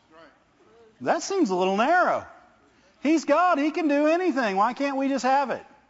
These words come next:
<laughs> I don't think you guys like this. <laughs> You do. You like it. Uh,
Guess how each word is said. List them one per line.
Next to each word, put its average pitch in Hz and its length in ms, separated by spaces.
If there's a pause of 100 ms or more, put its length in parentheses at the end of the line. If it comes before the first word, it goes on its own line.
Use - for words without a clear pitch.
(2500)
<laughs> - 0
I - 60 (800)
don't 269 100
think 156 220
you 226 60
guys 160 240
like 220 220
this. 101 240 (960)
<laughs> 214 80 (1700)
You 240 140
do. 147 260 (100)
You 175 120
like 120 240
it. 120 100 (960)
Uh, 180 160